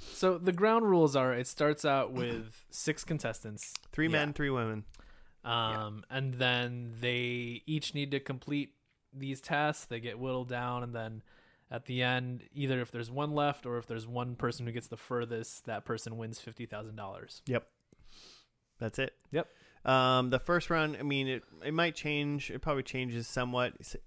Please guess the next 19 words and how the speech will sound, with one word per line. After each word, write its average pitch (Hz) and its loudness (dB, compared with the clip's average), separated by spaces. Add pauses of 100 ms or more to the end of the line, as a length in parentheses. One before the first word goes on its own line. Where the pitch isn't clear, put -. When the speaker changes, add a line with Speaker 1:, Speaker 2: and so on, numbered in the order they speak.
Speaker 2:
s-, - -10
episode 123 -2
to 101 -2
episode, 127 -2
but 113 2
Speaker 1:
Mm-hmm. - -8 (460)
Speaker 2:
first 165 2
round, 147 2
it 131 4
was, 123 2
uh, 117 4
w-, 107 -4 (160)
one 131 0
man 135 2
and 117 0
one 120 2
woman 120 0
get, 120 2 (800)
uh, 104 0